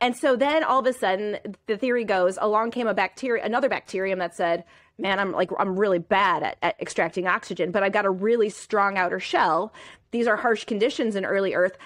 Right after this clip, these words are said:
How about you hop in, I'll protect you. I'm not gonna worry about energy production.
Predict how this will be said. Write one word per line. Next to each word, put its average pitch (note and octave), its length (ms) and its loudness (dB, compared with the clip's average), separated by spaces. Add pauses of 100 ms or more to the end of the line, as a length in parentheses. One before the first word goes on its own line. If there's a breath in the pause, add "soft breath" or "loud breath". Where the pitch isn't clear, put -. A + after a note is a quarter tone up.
(140)
How D#4+ 260 0
about C#4 320 0 (120)
you C4 160 -2
hop B3+ 280 2
in, A3+ 300 0 (120)
I'll G3 140 2
protect A#3 500 -4
you. G3+ 460 2 (160)
I'm G3 180 2
not G#3+ 160 -2
gonna G#3+ 160 -2
worry G3+ 120 2
about F#3+ 160 2
energy C#4 280 0
production. B3+ 560 0